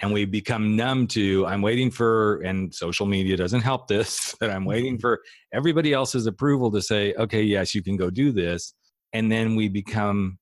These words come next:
Speaker 1: saturated in this approval state where we can't even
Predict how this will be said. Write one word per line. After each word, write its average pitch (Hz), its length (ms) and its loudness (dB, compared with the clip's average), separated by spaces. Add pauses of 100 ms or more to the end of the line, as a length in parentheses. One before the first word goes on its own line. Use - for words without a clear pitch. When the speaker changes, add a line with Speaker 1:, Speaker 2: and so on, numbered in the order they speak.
(340)
Speaker 1:
saturated 104 880 0
in 95 200 0
this - 600 -4 (360)
approval 123 460 0
state 78 440 -4 (260)
where 104 200 0
we 120 100 0
can't 131 300 -4
even 104 400 -2